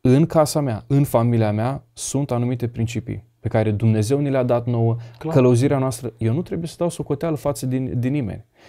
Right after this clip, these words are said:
Speaker 1: „Bun, dar ce faci? Nu ne mai respectă, copiii au plecat de la noi.” Da, ai avut pentru o perioadă. Eu nu spun să-l închizi ușa în nas părinților.
Speaker 2: Dar vezi, este diferență între
Speaker 1: Și aici am vrut să
Speaker 2: cinste.
Speaker 1: explicați. Da,
Speaker 2: Da.
Speaker 1: aici am vrut să
Speaker 2: Că Biblia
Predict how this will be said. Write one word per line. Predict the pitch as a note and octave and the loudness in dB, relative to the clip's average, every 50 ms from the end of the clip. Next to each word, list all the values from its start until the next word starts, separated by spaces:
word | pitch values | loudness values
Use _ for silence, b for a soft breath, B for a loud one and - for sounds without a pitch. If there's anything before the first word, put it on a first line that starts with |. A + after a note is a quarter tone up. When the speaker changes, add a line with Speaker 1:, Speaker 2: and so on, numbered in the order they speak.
| B B B | B B B
Speaker 1:
„Bun, | - D3+ E3+ D#3+ | -2 0 2 2
dar | D3+ D3 | 2 0
ce | C#3 - F#3 | 0 -2 -6
faci? | - - F3+ F3 E3 - - - | -4 -2 -2 -2 -2 -2 -2 -4
Nu | D3 C3+ C#3+ D#3+ E3 | -2 0 0 0 0
ne | D#3 D3 | 0 0
mai | D3 D3 C#3 | 0 0 -2
respectă, | C#3+ C#3 - - - F3 E3 D#3+ - - D3 C#3 C3 B2+ A#2+ B B B B C3 B2 | -2 -2 -4 -2 -2 -2 -2 -2 -2 -2 -2 0 0 -2 -4 B B B B -2 0
copiii | - C#3+ A#2 - F#3 F#3+ | 0 0 0 2 2 2
au | F3 D#3+ | 2 2
plecat | D#3+ - C#3+ C3+ - F3 E3 D#3 - | 2 0 -2 -2 0 0 0 0 0
de | C#3+ C3 C3+ | -2 0 0
la | C3+ C3+ | 0 0
noi.” | C#3 D#3 D#3 C3+ A2+ - | 0 0 -2 -4 -4 -6
Da, | - A2 G#2+ A#2 | -6 0 2 2
ai | B2+ D3 D#3 | 4 4 2
avut | D#3 C3+ D3 D3+ - | 2 0 -2 -4 -4
pentru | - C#3+ C#3 - | -4 -6 -4 -4
o | C#3 | -6
perioadă. | A#2+ - C3 B2 D3+ D3 B2+ A2 G#2 G#2+ | -4 -2 -2 0 0 0 0 -2 -4 -2
Eu | G#2+ A#2 | 0 0
nu | - | 0
spun | - - F3 | 0 -4 -6
să-l | - - E3+ | -4 -2 -2
închizi | D#3 C3+ - C#3+ B2 A#2 | -4 -2 -2 -2 -2 -2
ușa | A#2 A#2 A#2+ B2 | -2 -4 -4 -4
în | A2+ | -2
nas | A2 A2 G#2 - - | -2 -4 -4 -6 -6
părinților. | - - A2+ A2+ A2+ G#2+ - - F2+ D#2+ E2+ - - _ | 0 2 2 2 2 0 -2 -4 -4 -6 -6 -8 -12 _
Speaker 2:
Dar | - F2+ F#2+ | -10 -8 -6
vezi, | F2+ C#3 - - - | -4 -4 -4 -4 -6
este | C#3+ A#2 - B2+ | -10 -8 -4 -2
diferență | A2+ A2 G#2 - - G#2+ G2+ G#2 A2 A#2 A#2 A#2 A2+ G2+ | -2 -2 -2 -4 -6 -6 -4 -2 0 0 -2 -2 -2 -4
între | F#2+ F#2 F2+ - - F2+ F2 E2 D#2 D#2 D#2 | -4 -6 -8 -8 -8 -8 -8 -6 -8 -8 -6
Speaker 1:
Și | - - | 0 2
aici | C3 C#3+ - | 2 4 4
am | D#3 - - C3 | 4 4 4 4
vrut | B2+ C#3 C3 | 4 4 4
să | C3 | 4
Speaker 2:
cinste. | C3+ | 4
Speaker 1:
explicați. | A2+ A#2+ C3 B2+ A#2 A#2+ A2 G#2+ - - - - | 4 4 2 2 4 4 2 2 0 -6 -12 -8
Da, | _ B2+ B2 | _ 2 2
Speaker 2:
Da. | G#2+ F#2+ F2 E2+ - | 2 2 2 -2 -4
Speaker 1:
aici | - B2 A2+ | -4 -4 -2
am | B2+ A#2 | -2 -2
vrut | A#2 A2+ A2+ | -2 -2 -2
să | - A2+ | -4 -6
Speaker 2:
Că | A2 - | -6 0
Biblia | - | 0